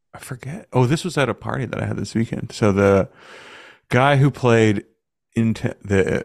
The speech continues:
the son, um, Al-, Albie, Albie went to school with somebody I know 'cause he's Canadian.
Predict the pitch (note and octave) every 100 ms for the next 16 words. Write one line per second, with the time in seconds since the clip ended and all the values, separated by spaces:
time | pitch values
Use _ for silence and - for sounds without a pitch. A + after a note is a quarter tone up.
0 | - G2+ F#2+ F#2 F2+ - C3 G2 F2+ A#2
1 | C#3+ _ _ _ _ - G2 F#2 F2+ E2+
2 | D#2+ A1 - _ _ _ _ _ - _
3 | _ _ - A2+ A2 B2 A#2 A2 F#2+ A#2+
4 | C3 _ _ _ _ _ _ G#2 G#2+ F2+
5 | F#2 G2+ G#2+ - G2 - A2 G2+ F#2+ -
6 | F#2+ G2 - G1+ - - - - _ -
7 | G2+ G2+ F2 - - F2+ F2 - -